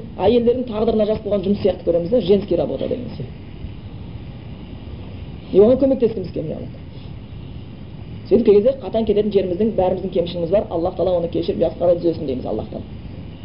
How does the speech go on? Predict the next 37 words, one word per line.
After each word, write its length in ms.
Алла 240
ол 60
кісілерге 280
де 80
жәрдем 300
етсін. 220
Өйткені 300
оңай 180
емес. 160
Осы 180
отырған 300
біреуімізді 480
бала 220
шағамен 320
қалдырып 320
кетсінші. 320
Далада 260
жүре 160
аламыз, 220
бір 100
вагон 360
қапты 240
түсірсе 320
түсіреміз 320
бәріміз. 280
Көмір 180
қазса 320
қазамыз, 360
отын 220
шап 160
десе 160
шабамыз, 300
бірақ 200
бала 200
бақ 160
десе 240
қашамыз. 400